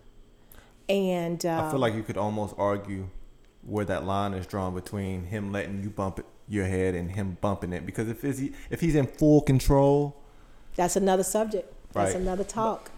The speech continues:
Speaker 2: But I really wanted to ask you this. So, boom. Okay, so 'cause I asked you earlier, uh, was there a part of the Christian journey that you just enjoyed, that you fell in love with?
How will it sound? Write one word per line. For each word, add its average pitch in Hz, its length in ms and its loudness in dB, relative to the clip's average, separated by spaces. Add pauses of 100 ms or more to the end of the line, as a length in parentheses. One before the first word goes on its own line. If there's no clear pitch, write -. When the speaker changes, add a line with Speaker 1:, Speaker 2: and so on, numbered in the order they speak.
(140)
Speaker 2:
But 147 140 6
I 147 120 8
really 185 180 4
wanted 151 240 2
to 123 100 0
ask 123 220 0
you 117 60 -6
this. 98 460 -4
So, 123 260 4
boom. 139 560 6 (240)
Okay, 107 280 -4
so 110 200 -6
'cause - 120 -10
I 107 140 -2
asked 117 260 -4
you 120 80 -6
earlier, 110 560 4 (440)
uh, 92 460 2 (2000)
was 120 200 0
there 123 100 4
a 117 80 2
part 127 360 4
of 113 220 0
the 113 100 -2
Christian 120 400 -4
journey 117 300 -2
that 107 420 -4
you 135 160 -4
just 120 280 -4
enjoyed, 120 600 2
that 104 180 -2
you 117 60 -6
fell 120 240 -2
in 110 120 -4
love 107 220 -4
with? 90 220 -6